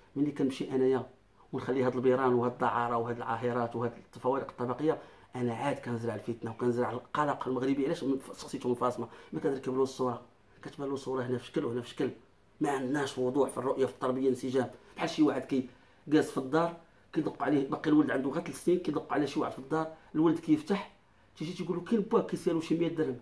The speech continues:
كيدخل عند باك تيقول له: "با راه بغاك فلان." كيقول له: "سير عنده." يقول له: "ما كاينش." تصور الطفل عنده ثلاث سنين: "با كاين وما كاينش."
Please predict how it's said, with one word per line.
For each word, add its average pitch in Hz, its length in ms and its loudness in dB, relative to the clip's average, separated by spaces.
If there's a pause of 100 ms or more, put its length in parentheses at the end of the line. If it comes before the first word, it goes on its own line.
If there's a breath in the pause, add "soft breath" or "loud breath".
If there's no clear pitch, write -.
كيدخل 156 240 -4
عند 151 220 -8
باك 160 100 -14
تيقول 185 300 -10
له: 175 140 -10 (880 soft breath)
"با 160 260 -2
راه 156 60 -2
بغاك 151 220 -8
فلان." 135 200 -8
كيقول 151 180 -8
له: - 60 -6
"سير - 180 -10
عنده." 151 180 -8
يقول 156 160 -2
له: 160 60 0
"ما 160 100 2
كاينش." 160 340 10 (540)
تصور 185 200 0
الطفل 185 220 -4
عنده 160 140 -2
ثلاث 160 180 -10
سنين: 156 240 -2
"با 156 180 -4
كاين 180 300 2
وما 165 180 0
كاينش." - 260 -8